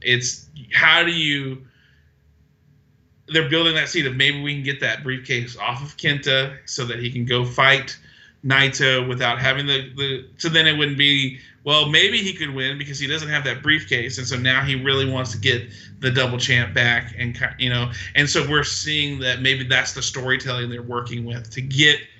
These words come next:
but they have to get him somewhere. And who would be that person? And I thought it was interesting that Tanahashi would be the one. You know, I would have thought maybe a Juice or a Cobb. I think Cobb would have been cool,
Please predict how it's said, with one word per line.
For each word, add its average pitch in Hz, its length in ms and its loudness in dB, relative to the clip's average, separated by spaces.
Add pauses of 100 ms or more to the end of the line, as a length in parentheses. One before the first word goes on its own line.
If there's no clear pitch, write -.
(520)
but 170 140 2
they 180 80 4
have 175 240 4
to 156 80 -14
get 147 180 -6
him 143 160 -10
somewhere. 139 480 -4
And 120 80 -2
who 151 160 -8
would 160 180 -4
be 139 160 0
that 127 220 0
person? 135 480 0 (460)
And 175 100 6
I 220 120 6
thought 233 160 -6
it 214 60 -6
was 185 100 -8
interesting 185 360 -8
that 151 140 -8
Tanahashi 151 1120 -6
would 135 160 -6
be 143 140 0
the 135 120 -2
one. 135 480 -2
You 127 120 -2
know, 127 100 2
I 123 340 4
would 156 160 0
have 139 100 -2
thought 135 220 -2
maybe 131 280 0
a 135 100 2
Juice 135 320 -2
or 131 120 -2
a 127 40 -8
Cobb. 147 480 2
I 123 80 0
think 135 220 -4
Cobb 139 260 0
would 165 80 -6
have 135 80 -6
been 123 160 -6
cool, 127 380 -4